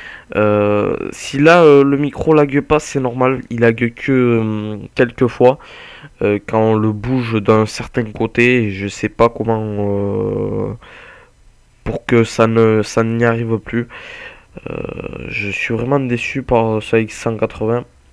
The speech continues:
il m'a duré que quatre mois. Eh ben, euh, j'espère que la X Pro me, me durera à peu près un, deux, trois ans,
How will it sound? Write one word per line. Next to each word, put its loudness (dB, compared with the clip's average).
il -2
m'a 2
duré 0
que -6
quatre -2
mois. 0
Eh -2
ben, -4
euh, 2
j'espère -8
que -2
la 8
X -2
Pro -2
me, 0
me -2
durera 0
à 0
peu -16
près -2
un, 4
deux, 0
trois -2
ans, -2